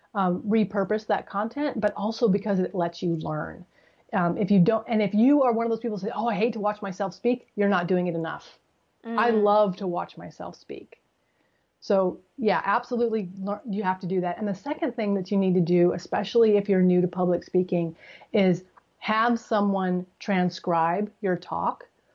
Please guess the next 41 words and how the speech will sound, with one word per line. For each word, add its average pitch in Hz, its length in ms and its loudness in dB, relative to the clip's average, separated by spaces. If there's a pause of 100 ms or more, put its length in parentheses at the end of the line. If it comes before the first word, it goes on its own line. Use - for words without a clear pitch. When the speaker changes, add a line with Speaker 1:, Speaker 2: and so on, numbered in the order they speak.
(180)
Speaker 1:
and 208 200 2
Speaker 2:
Mm. - 20 -4
Speaker 1:
tell 233 220 2
them 269 100 2
to 269 60 2
do 233 200 4
it 190 120 0
word 208 320 0
for 214 100 0
word. 185 380 -2
Tell 202 160 -2
them 196 120 -2
not 190 200 -4
to 226 60 -10
take 214 200 -2
out 208 180 2
the 226 160 -2
ums 196 380 -2
or 196 80 0
the 196 160 0
uhs 185 380 2
or 185 80 2
the, 180 240 0
you 220 80 0
know, 196 300 0
whatever. 185 680 0
Speaker 2:
Oh 214 180 -2
my 196 180 -4
gosh. 185 480 -4
Speaker 1:
Word 240 360 4
for 254 140 2
word, 247 260 0
'cause 226 160 -6
it'll 233 400 -4
teach 254 320 -2
you 247 140 -2
about 185 320 -2
your 202 100 0
verbal 170 380 0
tics. - 560 -12
Speaker 2:
Yes, 208 920 -2